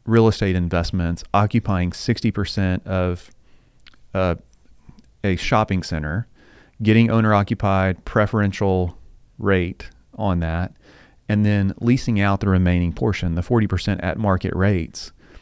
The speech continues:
that forty percent probably pays your mortgage to where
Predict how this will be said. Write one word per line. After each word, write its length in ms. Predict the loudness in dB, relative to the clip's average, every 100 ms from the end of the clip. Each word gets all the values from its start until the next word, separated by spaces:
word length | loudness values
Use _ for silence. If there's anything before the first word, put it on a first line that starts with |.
| -8
that 160 | -6 -4
forty 220 | 0 2
percent 380 | 2 0 0 -2
probably 480 | -2 2 4 4 2
pays 320 | 2 0 0
your 120 | 0
mortgage 600 | 4 4 6 4 2 -6 -14 -20 -20 0
to 100 | 2
where 640 | 6 6 8 6 4 2